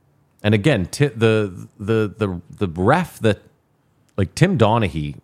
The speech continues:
was that his name? I think it was Tim Donaghy. He, um, I mean, what he said was this. He was like, "I wasn't changing the outcome of the game.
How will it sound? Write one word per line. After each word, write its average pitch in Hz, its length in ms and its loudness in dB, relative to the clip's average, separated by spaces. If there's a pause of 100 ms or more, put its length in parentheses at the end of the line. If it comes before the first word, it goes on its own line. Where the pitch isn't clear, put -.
(120)
was 80 80 -8
that 107 80 0
his 113 140 -4
name? 123 180 -4
I - 40 -10
think 92 100 0
it 92 40 -2
was 98 120 -4
Tim 90 180 0
Donaghy. 73 400 -4
He, 156 400 0
um, 87 480 0 (2000)
I 101 60 2
mean, 117 140 6
what 113 120 2
he 175 160 2
said 196 220 -2
was 117 160 2
this. 90 300 -4
He 113 200 -2
was 143 200 0
like, 110 280 0
"I 110 200 2
wasn't 147 500 -2 (160)
changing 107 520 0
the 95 120 0
outcome 87 380 -2
of 95 140 -2
the 101 80 -2
game. 101 480 -4